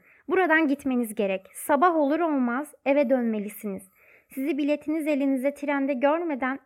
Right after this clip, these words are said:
işin ucunu bırakmayacağım. Birkaç yüz frank ya da birkaç bin frank kaybetti diye genç bir insan hayatına son veremez. Bu korkaklıktır. Aptalca bir öfke ve hiddet krizidir.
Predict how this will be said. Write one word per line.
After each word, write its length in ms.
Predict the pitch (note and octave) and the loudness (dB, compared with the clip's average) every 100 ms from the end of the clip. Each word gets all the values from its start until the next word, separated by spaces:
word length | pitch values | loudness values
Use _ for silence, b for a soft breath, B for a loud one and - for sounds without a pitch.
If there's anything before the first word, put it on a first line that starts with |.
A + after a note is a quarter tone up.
| - | -12
işin 260 | B3+ E4 | -10 -6
ucunu 340 | E4+ C4+ C#4+ C4 | -4 -2 2 4
bırakmayacağım. 760 | B3+ A#3+ A3 F#3+ F#3 F#3+ F#3+ - b b b b | 6 4 -2 -6 -6 -8 -8 -12 b b b b
Birkaç 480 | C4+ C#4 - F#4+ F#4+ | -10 -10 -8 -10 -8
yüz 120 | E4 | -10
frank 440 | - - D4 E4+ D4+ | -10 -6 -4 -2 -2
ya 100 | B3 | -4
da 140 | A3+ | -2
birkaç 440 | B3+ B3+ E4+ F4 C4+ | -4 -4 -6 -6 -4
bin 240 | C4 C#4 | -2 -2
frank 360 | C4+ C4+ D4+ - | -2 -4 -4 -2
kaybetti 600 | D4 E4+ D4 C#4 B3 G3+ | -2 0 -2 -2 -6 -6
diye 160 | A3 | -8
genç 420 | A3+ A3 D#4 E4 | -4 -2 -2 -2
bir 80 | D#4 | -2
insan 360 | C#4 C4 C4+ C4 | -2 -2 -4 -4
hayatına 580 | C#4 D#4+ D#4 D4+ C#4 C#4+ | -2 0 -2 -2 -4 -4
son 380 | - D4 D#4 | -4 -2 0
veremez. 600 | C4+ B3 C4+ G3+ F3+ - - _ _ b b b | 2 2 0 0 -4 -12 -16 _ _ b b b
Bu 120 | F4+ | -4
korkaklıktır. 1040 | - F#4+ D#4+ F4 D#4 D#4+ D#4 - G#3 F#3+ _ _ | 4 4 4 2 0 -2 -8 -6 -6 -6 _ _
Aptalca 560 | A#3+ B3+ - F4 E4 D4+ | -4 -4 -4 -4 -2 -2
bir 180 | C#4 C4 | -2 0
öfke 360 | C4 - D#4+ | -2 -2 -4
ve 240 | C4+ C#4 - - | -2 -4 -6 -4
hiddet 380 | B3 G#3 - - | 0 2 0 -6
krizidir. 520 | G#3+ G3 F3+ F3+ | -8 -8 -8 -10